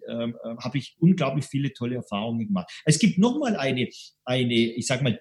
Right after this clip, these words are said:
Diät, ähm, die ich auch tolle Erfahrungen gemacht habe, obwohl ich an die The-, äh, an die Theorie überhaupt nicht glaube. Das ist, äh, die Preußkur. Die kennst du vielleicht auch, wo man zweiundvierzig Tage fastet,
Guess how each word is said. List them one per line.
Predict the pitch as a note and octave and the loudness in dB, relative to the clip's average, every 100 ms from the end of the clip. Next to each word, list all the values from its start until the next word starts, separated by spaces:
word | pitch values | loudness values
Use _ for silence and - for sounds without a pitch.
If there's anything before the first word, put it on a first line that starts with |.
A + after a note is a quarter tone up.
| - | 2
Diät, | B2 A#2 C3 G#3 - - - - - | 6 6 6 4 2 -10 -20 -18 -4
ähm, | C#3+ C#3+ C#3+ E3 - B2+ - | 2 4 4 2 -4 -4 2
die | C#3+ E3 | 2 2
ich | B2+ - | 0 2
auch | G3 G#3+ | 4 4
tolle | G#3+ G#3 | 4 4
Erfahrungen | C#3+ - C3 B2 B2 | 2 -4 -2 0 0
gemacht | A2+ G#2 G#2+ - | 0 0 -2 -4
habe, | A2+ D3 | -6 -4
obwohl | A2+ G#2 E3 F#3+ | -6 2 4 6
ich | E3 | 4
an | |
die | C3+ - | 0 -4
The-, | C3 - | -6 -4
äh, | A#2 B2 | -4 -2
an | A2+ | -2
die | G#2 | -2
Theorie | - A2 G#2+ F#3+ | -2 0 2 0
überhaupt | D#3+ - D#3+ - | 0 -2 -4 -2
nicht | D#3 - | -4 -4
glaube. | A#2 C#3 B2 - - - - | -6 -4 -4 -8 -18 -16 -4
Das | B2 - F3+ | -4 -2 0
ist, | - - - | 0 -2 -6
äh, | C#3 C3+ | -6 -2
die | C3+ - | -2 -2
Preußkur. | C#3+ G#3+ A#3+ - - G2 E2 - _ _ _ _ - - | 2 4 4 0 0 0 0 -8 _ _ _ _ -18 -4
Die | A2 | -2
kennst | C#3+ C#3+ D3 | 2 2 0
du | |
vielleicht | - A2+ A2 G#2+ | 0 0 0 0
auch, | D3+ B2 | 0 2
wo | |
man | G#2+ G#2+ | 2 2
zweiundvierzig | A2+ B2 C#3+ C3+ - A2+ - | 0 0 0 -4 -6 -8 -4
Tage | G#2+ - - | -4 -4 -6
fastet, | A2 C3 - E3 D#3+ | -4 -4 -2 -2 -2